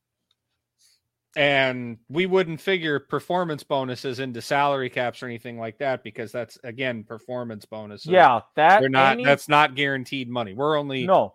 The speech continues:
Speaker 1: as far as the cap goes, we're only
Speaker 2: Base
Speaker 1: talking about guaranteed money.
Speaker 2: Base salaries and guaranteed money only, correct. Anything incentive laden,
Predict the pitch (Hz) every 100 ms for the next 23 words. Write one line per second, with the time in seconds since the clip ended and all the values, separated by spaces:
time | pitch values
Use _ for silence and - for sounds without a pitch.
0 | - 151 - 170 185 170 - 147 180 180
1 | 170 147 135 120 147 156 208 254 147 151
2 | 139 131 113 131 135 127 - 135 120 117
3 | 95 87 _ _ _ 185 196 233 - 220
4 | 208 208 196 202 190 185 160 165 165 170
5 | - 175 151 151 151 - 143 123 107 -
6 | 156 139 123 - _ 151 175 196 - 190
7 | 170 143 - - 208 233 - 254 233 233
8 | 226 233 233 233